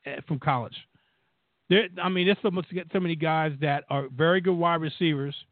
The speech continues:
um, and, and, and have speed to burn, whether they're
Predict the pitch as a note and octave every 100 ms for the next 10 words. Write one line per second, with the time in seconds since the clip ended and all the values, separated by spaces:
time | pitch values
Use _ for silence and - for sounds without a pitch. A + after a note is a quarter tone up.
0 | _ _ _ _ _ _ _ C3 C3 B2
1 | B2 B2+ - D#3+ D3+ D3 D#3 - D3+ D3+
2 | C#3+ C3+ D#3+ C#3+ - - F#3+ F#3 D3+ C#3+
3 | D#3 D3 D3 D3+ D3